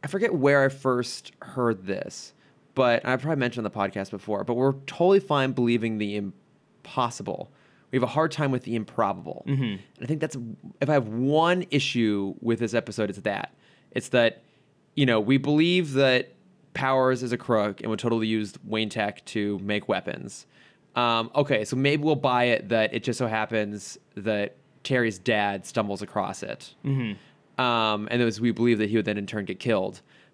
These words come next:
Speaker 1: But then the fact that it happens to be Terry who comes across Wayne Manor and discovers Batman, that he happens to find that bat inside the clock. How the hell did that thing get there, by the way? 'Cause it's not a transparent clock.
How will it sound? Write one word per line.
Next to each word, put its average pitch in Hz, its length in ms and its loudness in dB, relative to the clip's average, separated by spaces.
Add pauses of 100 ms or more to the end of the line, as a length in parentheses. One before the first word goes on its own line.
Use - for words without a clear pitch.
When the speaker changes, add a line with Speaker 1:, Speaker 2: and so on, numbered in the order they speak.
Speaker 1:
But 139 160 2
then 139 540 4 (420)
the 139 80 -2
fact 139 340 0
that 131 120 4
it 123 100 0
happens 131 360 -2
to 139 40 2
be 139 80 4
Terry 139 380 4
who 131 80 2
comes 123 240 -2
across 120 500 2
Wayne 104 280 -2
Manor 139 400 4
and 110 120 -4
discovers 110 340 -4
Batman, 123 400 0
that 113 60 -2
he 110 40 0
happens 113 360 -4
to 123 60 -4
find 120 300 0
that 104 240 -4
bat 117 340 0
inside 117 340 -4
the 101 60 -6
clock. 117 380 2
How 160 220 -2
the 90 80 -10
hell - 420 -2
did 104 100 -4
that 98 160 0
thing 104 160 -2
get 120 160 0
there, 92 140 -4
by 95 160 -2
the 95 100 -4
way? 101 240 -4
'Cause 98 160 -12
it's - 140 -14
not 160 200 2
a 139 40 -8
transparent 131 640 -2
clock. 98 400 -4